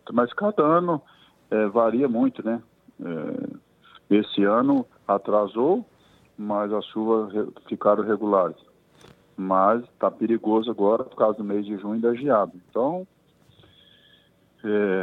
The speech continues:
a safra passada geou muito, né? Deu sete geadas,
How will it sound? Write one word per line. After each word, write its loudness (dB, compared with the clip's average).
a -10
safra 2
passada -2
geou 2
muito, 0
né? 2
Deu 0
sete -2
geadas, 2